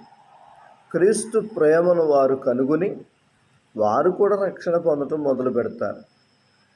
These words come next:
సమాజంలో కాదు, మొదట నీ ఇంట్లో ప్రారంభించు.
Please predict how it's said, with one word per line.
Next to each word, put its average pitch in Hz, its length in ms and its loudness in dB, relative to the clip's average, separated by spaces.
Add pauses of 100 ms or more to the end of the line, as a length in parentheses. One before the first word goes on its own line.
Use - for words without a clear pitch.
(180)
సమాజంలో 175 840 0
కాదు, 151 320 0
మొదట 131 420 -2 (360)
నీ 135 120 -2
ఇంట్లో 156 460 0
ప్రారంభించు. 131 760 0